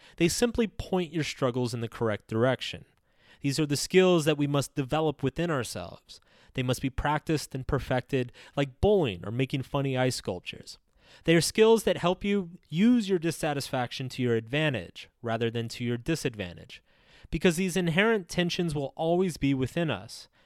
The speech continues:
and resolving them is a never-ending process,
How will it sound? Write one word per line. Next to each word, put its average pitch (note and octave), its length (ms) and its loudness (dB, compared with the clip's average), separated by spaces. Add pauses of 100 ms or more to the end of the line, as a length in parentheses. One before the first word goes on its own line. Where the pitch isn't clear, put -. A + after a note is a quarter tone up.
and A2 120 -6
resolving D#3+ 500 4
them D#3+ 340 0 (220)
is C#3+ 140 -4
a E3+ 60 0
never-ending D#3 680 0
process, - 760 -6